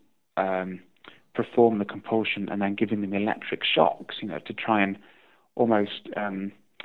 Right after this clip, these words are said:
make them associate pain with this behavior, and so they would be less likely to do it.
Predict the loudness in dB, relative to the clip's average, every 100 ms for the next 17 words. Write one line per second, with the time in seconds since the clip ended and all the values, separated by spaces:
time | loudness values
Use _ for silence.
0 | -12 -6 -4 -4 -8 -4 -4 -4 -2 0
1 | -2 -6 -6 2 2 2 -2 -10 -20 _
2 | -12 -10 -12 -8 -6 -6 -6 -8 -8 -8
3 | -6 -2 -2 -2 -6 -8 -10 -8 -8 -8
4 | -12 -14 -18 -18 -18 -6 2 2 2 -8